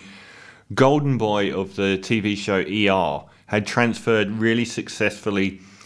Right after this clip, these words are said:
to cinema as a leading man, and Jennifer Lopez as well. It, it, and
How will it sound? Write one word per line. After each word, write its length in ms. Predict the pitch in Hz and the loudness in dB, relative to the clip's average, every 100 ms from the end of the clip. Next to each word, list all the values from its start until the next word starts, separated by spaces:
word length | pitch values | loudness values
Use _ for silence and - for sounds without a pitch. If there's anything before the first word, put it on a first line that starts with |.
| _ - | _ -4
to 140 | 113 | -2
cinema 720 | - 131 117 104 87 69 64 - - - | 0 2 2 2 0 -2 -8 -18 -16 -2
as 220 | 113 113 | 2 4
a 60 | |
leading 420 | 110 110 101 98 98 | 4 4 2 0 2
man, 300 | 98 90 85 | 2 0 0
and 160 | 107 | -2
Jennifer 360 | 104 117 113 107 | 2 2 2 0
Lopez 520 | 101 101 101 92 - | 2 2 0 -4 -2
as 160 | 95 110 | -4 2
well. 240 | 101 98 | 4 4
It, 180 | 85 - | 0 -4
it, 200 | 127 - - - - _ _ - | -2 -4 -6 -20 -20 _ _ 2
and 300 | 151 156 | 2 2